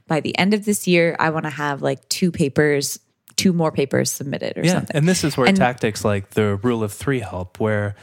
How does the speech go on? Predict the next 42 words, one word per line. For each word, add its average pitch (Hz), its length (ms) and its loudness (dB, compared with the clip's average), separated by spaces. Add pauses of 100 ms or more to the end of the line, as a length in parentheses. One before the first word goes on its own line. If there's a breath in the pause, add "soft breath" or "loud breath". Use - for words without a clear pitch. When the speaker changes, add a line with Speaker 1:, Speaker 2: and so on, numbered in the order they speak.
(160 soft breath)
Speaker 2:
you 123 80 0
know, 117 80 2
you 117 180 2
can 123 240 2
make 127 280 -2
these 120 280 0
intentions 117 580 0
across 107 380 0
different 107 380 -4
time 131 240 -2
frames. 90 500 -8 (400 soft breath)
Um, 113 160 4
Speaker 1:
Okay. - 160 -2
Speaker 2:
so 101 540 0 (240)
every 123 320 2
day, 165 420 0 (200)
what 117 460 0
is 117 200 -2
the 113 80 0
progress 104 500 -2
you're 98 60 -6
making? 95 300 -4
Every 123 220 2
week, 160 400 0 (240 loud breath)
what 113 160 2
are 110 40 2
your 104 160 0
goals? 95 260 0
Speaker 1:
And 190 80 4
those 180 200 4
are 180 40 6
Speaker 2:
Every 170 120 4
Speaker 1:
intentions. - 680 0
Speaker 2:
Yeah, 139 520 0
yeah. 101 420 -4 (340)
Speaker 1:
So 196 120 8
Speaker 2:
Just - 20 8
Speaker 1:
you 202 80 6
can 214 80 4
have 202 120 8
Speaker 2:
across 175 80 4
Speaker 1:
goals 185 140 8